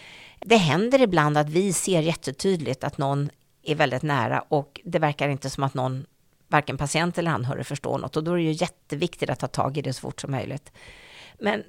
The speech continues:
ganska ofta så ger det sig naturligt därför att man ser förändringar. Både patienten själv och anhöriga.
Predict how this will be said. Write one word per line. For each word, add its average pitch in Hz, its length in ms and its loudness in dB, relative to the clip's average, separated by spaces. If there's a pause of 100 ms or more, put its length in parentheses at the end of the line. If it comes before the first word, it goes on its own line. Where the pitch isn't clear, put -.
ganska 185 460 2
ofta 175 440 2
så 170 180 -4
ger 175 280 0
det 196 80 -4
sig 208 280 -4
naturligt 208 640 -4
därför 160 300 -2
att 156 180 -2
man 160 140 0
ser 165 380 -2
förändringar. 160 840 -4 (1120)
Både 170 360 4
patienten 156 500 0
själv 160 380 0 (260)
och - 480 -2
anhöriga. 139 560 -2